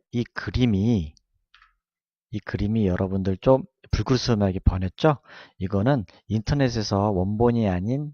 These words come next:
어떤 복사본을 가져왔기 때문에, 가져왔기 때문에, 음, 어쩔 수 없이 그림이 줄였을 때 불그스름하게 나온 거니까 이거는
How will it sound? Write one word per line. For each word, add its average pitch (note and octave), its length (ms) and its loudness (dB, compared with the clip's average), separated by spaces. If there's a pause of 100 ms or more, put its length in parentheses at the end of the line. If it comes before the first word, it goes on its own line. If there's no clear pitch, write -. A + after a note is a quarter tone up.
(120)
어떤 - 220 -12
복사본을 C#3 560 2
가져왔기 - 640 -4
때문에, F#2+ 420 0 (560)
가져왔기 - 480 -6
때문에, G2 560 -2 (600)
음, E2 420 -8 (160)
어쩔 A#2 280 -2
수 - 160 -2
없이 D#3 440 -4 (120)
그림이 F#2+ 580 -6
줄였을 G#2+ 440 -4
때 A#2+ 320 -2 (120)
불그스름하게 F#2+ 460 -6
나온 E2+ 300 -8
거니까 F#2+ 500 -2 (380)
이거는 G2 460 -4